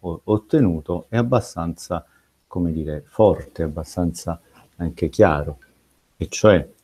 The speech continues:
il sottospazio di raggiungibilità per un sistema dinamico tempo continuo,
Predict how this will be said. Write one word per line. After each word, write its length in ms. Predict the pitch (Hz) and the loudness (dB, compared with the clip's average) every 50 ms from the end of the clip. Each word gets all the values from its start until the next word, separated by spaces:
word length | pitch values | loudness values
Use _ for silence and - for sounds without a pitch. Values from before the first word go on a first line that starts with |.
| _ _ _ - | _ _ _ -14
il 100 | 87 - | -12 -6
sottospazio 800 | - 92 90 - - 117 - - - 131 143 156 147 - - 160 | -4 -4 -4 -2 -4 -4 -4 0 2 2 2 2 2 0 0 2
di 180 | 127 101 92 85 | 4 4 4 4
raggiungibilità 1600 | 87 107 120 120 110 98 98 98 98 95 87 85 95 98 90 87 85 92 87 87 87 82 - 80 73 65 69 76 80 92 120 123 120 - _ _ _ | 6 4 4 4 2 2 2 2 2 2 0 0 0 -2 0 0 0 0 0 0 -2 -2 -2 -4 -6 -6 -6 -6 -2 -2 -2 -2 -4 -8 _ _ _
per 160 | - 90 82 | -6 -6 -4
un 120 | 82 80 76 | -4 -6 -8
sistema 440 | - - 78 - - 110 117 120 107 | -10 -14 -12 -6 0 2 2 2 2
dinamico 520 | 90 87 90 95 95 90 87 85 80 73 | 0 0 0 0 0 0 0 -2 -4 -6
tempo 320 | - 80 73 - - 80 | -6 -8 -8 -8 -8 -8
continuo, 540 | 78 78 - 73 - - 104 98 85 76 71 | -6 -6 -6 -6 -2 2 2 2 2 2 -2